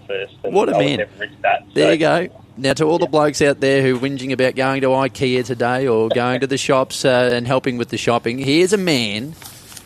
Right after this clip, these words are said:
Speaker 2: who is dead set,
Speaker 1: <laughs>
Speaker 2: sacrificing it all, sacrificing his comfort, everything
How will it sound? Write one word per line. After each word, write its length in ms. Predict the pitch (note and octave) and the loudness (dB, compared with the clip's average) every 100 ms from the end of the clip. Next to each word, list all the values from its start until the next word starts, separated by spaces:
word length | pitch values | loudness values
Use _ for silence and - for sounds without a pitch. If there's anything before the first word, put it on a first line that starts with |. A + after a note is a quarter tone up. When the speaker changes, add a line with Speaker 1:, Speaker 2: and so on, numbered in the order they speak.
| - | -4
Speaker 2:
who 120 | C3+ | 0
is 140 | C3+ B2 | 0 2
dead 220 | C#3+ D#3 | 0 0
set, 240 | - D3 - - - - | 2 0 0 -10 -14 -8
Speaker 1:
<laughs> 240 | - D#3 | -4 -4
Speaker 2:
sacrificing 920 | - F#3+ F#3+ - G3 F#3 E3+ D#3+ D3+ | 0 0 2 2 2 2 2 0 0
it 120 | C#3+ C3+ | 0 2
all, 220 | C3 C3+ | 2 0
sacrificing 800 | - E3 E3+ D#3+ E3+ D3+ C3+ C#3 | 0 0 0 0 2 0 -2 -4
his 180 | C#3 B2 | -6 -6
comfort, 460 | - C3+ C3+ C#3+ C#3+ - - | -2 -2 -4 -10 -10 -16 -8
everything 680 | - D#3 D3 D3 C3 A#2+ D#3+ | 0 0 2 -2 -2 -4 -8